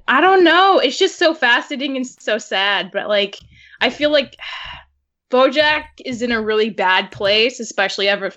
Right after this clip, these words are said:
after what happened at the end of last season. I feel like maybe, like, this mom arc is what he needs to get to something really deep about, like, what's, like, messing him up so bad and, like, what's going on with him. 'Cause, like, I don't know. <sighs>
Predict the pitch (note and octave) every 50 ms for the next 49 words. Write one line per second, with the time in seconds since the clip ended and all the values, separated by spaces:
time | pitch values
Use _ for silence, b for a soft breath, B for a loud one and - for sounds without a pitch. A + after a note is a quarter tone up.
0 | - F#3 G3 F#3+ - G#3 G3 G3 F#3+ F#3 F#3 F3 - - F3+ F#3 F#3 F#3+ F3 F3+
1 | F#3+ D#3 F3 F3+ F3+ F3 F3 F#3 F3 E3 F3 - - G3 F3+ F#3 F#3 G#3 G3+ G3
2 | G3+ G#3 G3+ A3 A3 G#3+ G#3+ G#3+ G3+ G3 G#3 G#3 G#3+ G3+ A3+ A3+ A#3 G#3+ G#3+ G#3
3 | G3 - _ B B B B B B B G#3 C4 B3+ B3 - - G#3+ G#3 G3 G3+
4 | G#3+ A3 A3+ A3+ A3 A3 A3 A3+ G#3+ E3 F3 G#3 G#3 G3+ G#3+ G#3+ G3+ G3 F#3 F#3
5 | G3 G3 F#3+ - - A3 G#3 E3+ - G3 G3 - G#3+ - A3+ G#3 F#3 - G#3+ G3+
6 | F#3+ F#3+ F#3+ F#3+ G3 G3 G3 F#3 F#3 - G3 F#3+ - E3 D3+ D3+ D3 - - F3
7 | F3 E3+ - _ _ - F#3+ F3+ F3+ F3+ F#3+ G3 F#3+ - - - - _ _ _
8 | _ - F#3 F#3+ F3+ F3 E3 - - G3+ G3+ F#3+ F#3+ F#3+ - G3+ G3 F3+ F3 F3+
9 | - E3+ - - - F#3 F3 E3 D#3 D3 C#3+ D3+ D3 D#3 F3 G3 - B B B
10 | B B B B - F#3+ F#3+ F#3+ F#3+ F#3+ F3+ - - - B2 C3+ F3 F#3+ G3 G3+
11 | G3+ - - G#3 G3 F#3 F3 - D#3+ E3+ E3+ F3 G#3 - G#3+ F3 E3 E3 F3 -
12 | G#3+ G#3 - - B3+ B3 A#3+ A#3+ - _ - - A3 C4+ C#4 C#4 B3 A3+ A3 A3
13 | A3 A3+ A3 - B B B B B B B B B B B _ _ _ _ -
14 | B